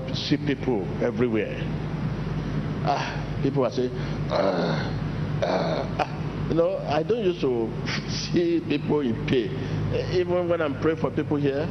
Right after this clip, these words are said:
and I see people in pain, I will turn my back and I will shake my hand. I mean, when I feel the pain, I feel it myself. Ah,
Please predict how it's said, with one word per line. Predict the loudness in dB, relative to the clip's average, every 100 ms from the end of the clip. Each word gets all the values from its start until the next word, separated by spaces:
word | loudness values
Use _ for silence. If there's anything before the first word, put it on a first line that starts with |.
| 0
and | 2
I | 2
see | 2
people | 0 0
in | 0
pain, | 2 0
I | 2
will | 2 2
turn | 2 2
my | 2
back | 2 0 0
and | 2
I | 0
will |
shake | 0 0 2
my | 2 2
hand. | 0 0 -2 -2 0 0 -2 -2 -2 -2 0 0
I | 0 0 0
mean, | 2 2 2 2
when | 2
I | 0
feel | 2 0
the | 0
pain, | 0 0 2
I | 2 0 0
feel | 2
it | 2 2
myself. | 0 0 0 0 0 0 0 0 2 0 0 0 2
Ah, | 2 0